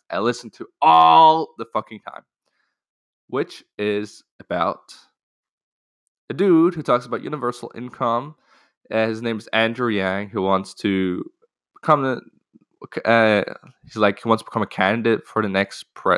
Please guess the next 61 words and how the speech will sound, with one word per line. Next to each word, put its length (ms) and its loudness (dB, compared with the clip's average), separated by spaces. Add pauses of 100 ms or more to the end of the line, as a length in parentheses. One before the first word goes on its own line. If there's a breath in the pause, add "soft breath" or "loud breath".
like, 180 0
as 120 0
a 60 -6
president 480 -2
in 80 -4
the 80 -2
U 100 4
S 260 2
in 140 -6 (400 loud breath)
two 140 2
thousand 240 4
twenty. 280 4
I 40 6
have 100 4
no 160 4
clue 200 0
if 60 -4
you 60 -6
say 220 2
it, 100 2
but 140 -10
basically 380 2
he's 100 -2
one 120 4
of 80 2
the 80 0
dudes 280 0
who 60 -8
wants 140 -4
to 40 -20
become 240 -10
president 400 -6
in 60 -20 (180)
twenty 220 -2
twenty. 340 -4 (380 soft breath)
I 120 0
thought 200 2
it 120 2
was 160 -6
super 400 0
interesting. 540 -6
It 20 -2
was 120 -6
a 40 -18
super 200 -16
cool 220 -4
podcast, 640 0
and 80 0
I 60 6
love 280 4
the 60 -6
dude. 280 0 (1600)
I'm 180 2
in 100 0
Germany. 360 2
I 100 2
can't 300 0
vote 200 2
for 120 -4
shit 180 2
anyway, 540 2